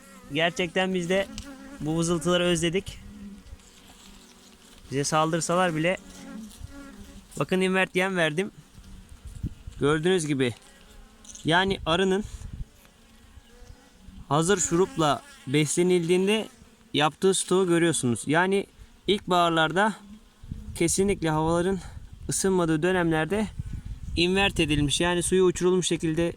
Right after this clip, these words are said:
şurup vermenizi tavsiye ederim. Bakın, polen blokosu olmuş. Biraz daha ısındığı zaman ben o hafif kabarmış fiti bu araya alacağım inşallah. Bunu da kenara koyuyorum yavaşça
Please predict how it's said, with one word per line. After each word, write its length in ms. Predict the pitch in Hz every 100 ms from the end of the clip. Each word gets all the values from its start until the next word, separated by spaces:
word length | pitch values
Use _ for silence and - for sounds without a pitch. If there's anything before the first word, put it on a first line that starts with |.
| -
şurup 280 | - 160 175
vermenizi 400 | 165 165 160 143
tavsiye 340 | 165 170 - 185
ederim. 240 | 190 220 - - - - - -
Bakın, 260 | 160 202
polen 300 | 185 185 190
blokosu 420 | 185 185 196 180
olmuş. 380 | 180 160 233 - - - -
Biraz 280 | - 214 190
daha 140 | 196
ısındığı 360 | 190 196 202 208
zaman 280 | 180 190 220 - - - - -
ben 120 | 165
o 160 | 190 196 - - - - -
hafif 300 | - 185 196
kabarmış 400 | 190 180 180 175
fiti 400 | - 180 196 226 - - - - - - - -
bu 160 | 180
araya 320 | 170 175 180 165
alacağım 280 | 135 139
inşallah. 440 | 139 - 147 165 196 - - - _ _ _ _ _ _ -
Bunu 80 | 175
da 40 | 170
kenara 340 | - 165 165
koyuyorum 420 | - 165 151 135
yavaşça 500 | 123 127 110 160 170